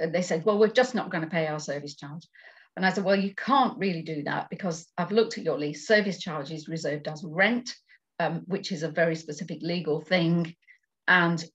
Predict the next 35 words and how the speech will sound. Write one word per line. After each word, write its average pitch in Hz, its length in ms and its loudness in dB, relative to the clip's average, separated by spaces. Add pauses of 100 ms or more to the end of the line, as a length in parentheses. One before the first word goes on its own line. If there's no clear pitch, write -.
(140)
you, 180 240 2
it's 170 340 0
dangerous 165 680 2
not 196 220 2
to - 60 -12
pay - 220 -4
it, - 180 -4
but - 140 2
you 190 80 2
must 180 220 -2
pay 202 160 6
it - 120 -6
without 175 360 2
prejudice. - 640 -10 (920)
And 147 280 4 (440)
always 202 420 8
pay 175 220 4
it - 80 -6
without 156 300 0
prejudice." - 540 -8 (480)
So 175 240 2
what 196 200 8
you're 185 120 8
saying 180 320 6
is, 156 300 0 (360)
"I'm 185 140 6
paying 220 380 6
it, 156 340 4 (420)
but 190 140 6
I 185 80 6
don't 175 260 2
think 165 200 0
it's - 180 -10
right," - 320 -14 (320)
effectively. 170 640 -10